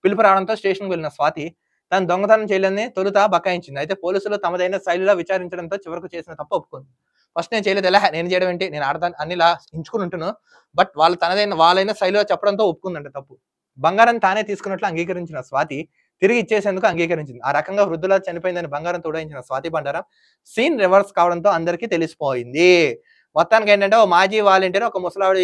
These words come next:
ఇంట్లోకి వెళ్ళి ఎవరు లేని సమయంలో నోట్లో గుడ్డ కుక్కి మూడు తులాల బంగారం కొట్టేసిందంట.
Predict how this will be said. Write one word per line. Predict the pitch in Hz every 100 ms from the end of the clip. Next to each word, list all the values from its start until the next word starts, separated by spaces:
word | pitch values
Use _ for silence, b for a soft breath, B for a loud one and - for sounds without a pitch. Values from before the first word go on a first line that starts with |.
| 180
ఇంట్లోకి | 165 165 185 170
వెళ్ళి | 165 233
ఎవరు | 170 175
లేని | 180 175
సమయంలో | 160 160 160 185
నోట్లో | 185 165 151
గుడ్డ | 139 139
కుక్కి | 139 135 196 311 _ _ _ _
మూడు | 160 185
తులాల | 175 170 175 160
బంగారం | 139 165 175 196
కొట్టేసిందంట. | 190 180 180 147 123